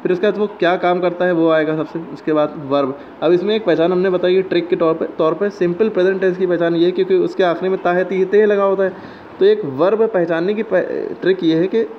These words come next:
simple present tense में verb उसे कहेंगे जिसके आखिरी में जो word में ता लगा हो। जैसे वो खेलता है, मान लीजिए लिखा है खेलता है, तो ता किस में लगा है? खेल में। तो खेलता ये verb हो जाएगा, ठीक है।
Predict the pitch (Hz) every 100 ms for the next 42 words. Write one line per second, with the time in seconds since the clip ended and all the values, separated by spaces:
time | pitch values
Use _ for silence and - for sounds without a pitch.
0 | - - 165 165 240 185 175 170 170 175
1 | 202 147 165 185 160 165 160 151 170 247
2 | - - - - 151 190 165 180 185 233
3 | - - - - - 143 170 165 175 175
4 | 196 170 156 135 120 120 143 180 175 190
5 | 208 - - 147 147 147 147 147 147 -
6 | 170 170 175 170 147 135 131 131 - -
7 | - - - - - 139 156 170 165 180
8 | 226 247 - 147 143 143 - - 180 175
9 | 165 170 175 170 - - 185 180 - 165
10 | 160 196 202 214 214 170 160 127 127 -
11 | - - - 151 156 - - 165 170 165
12 | 170 202 202 175 170 147 135 127 120 117
13 | 110 170 - 165 214